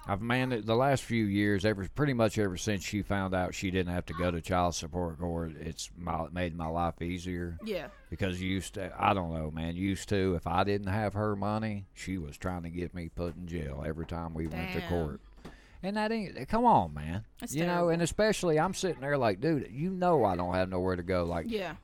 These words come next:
Speaker 1: I had a heart-to-heart with her one night and broke everything down, and she still would try to, sh-, you know,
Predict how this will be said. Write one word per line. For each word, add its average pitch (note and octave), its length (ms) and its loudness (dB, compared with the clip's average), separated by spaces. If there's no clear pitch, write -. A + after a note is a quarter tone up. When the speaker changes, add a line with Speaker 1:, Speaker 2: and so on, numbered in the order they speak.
Speaker 1:
I D#3+ 220 6
had E3+ 140 8
a A#2+ 100 10
heart-to-heart D#3+ 600 4
with G#2+ 180 2
her G2 100 2
one G#2+ 220 0
night G#2 240 -2
and G2 80 -8
broke B2 260 4
everything B2+ 520 -2
down, B2+ 320 -2
and F2+ 180 -4
she B2 160 -4
still A2+ 520 0
would F2 180 -4
try G2 220 0
to, E2 100 -2
sh-, - 180 -12
you D3 140 -6
know, D#3+ 240 -4